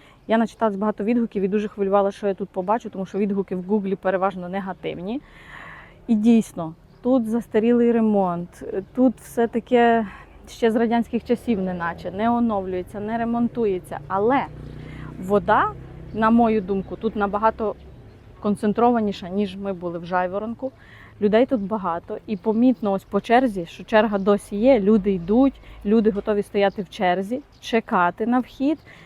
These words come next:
щоб оздоровитися. Поспілкувавшись з деякими людьми, які там були в басейні, які приїжджають з року в рік і відпочивають саме тут, я зрозуміла, що людям це подобається і люди дійсно бачать ефект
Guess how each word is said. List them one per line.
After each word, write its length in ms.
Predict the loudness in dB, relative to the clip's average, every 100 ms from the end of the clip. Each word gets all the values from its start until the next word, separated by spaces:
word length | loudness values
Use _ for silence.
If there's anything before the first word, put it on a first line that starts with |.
| -20
щоб 320 | 0 4 4
оздоровитися. 800 | 4 0 0 2 2 0 -6 -16 -20 -20 -20 -6
Поспілкувавшись 760 | -4 0 0 4 4 4 0
з 40 | 0
деякими 420 | 0 0 -2 0
людьми, 340 | 2 4 4
які 280 | 4 2 -2
там 280 | 0 2 2
були 200 | 2 2
в 60 | 2
басейні, 680 | -2 2 4 6 6 4 -6 -16 -18 -18 -18 -6
які 320 | 0 2 4 4
приїжджають 640 | 6 4 6 6 6 6
з 80 | 2
року 340 | 2 2 0
в 120 | -4 0
рік 280 | 2 2 0 -2
і 100 | -2
відпочивають 640 | 0 -4 0 4 4 4
саме 420 | 0 0 2 0 0
тут, 240 | 2 2 2
я 220 | 2 2
зрозуміла, 640 | 2 0 -2 -2 0 0 -2
що 220 | -4 -2
людям 340 | 2 2 0
це 140 | -2 -6
подобається 680 | -4 4 4 6 2 2
і 60 | 2
люди 240 | 2 2
дійсно 360 | 0 -4 -4 0
бачать 380 | 2 2 -2 -6
ефект 320 | -6 0 0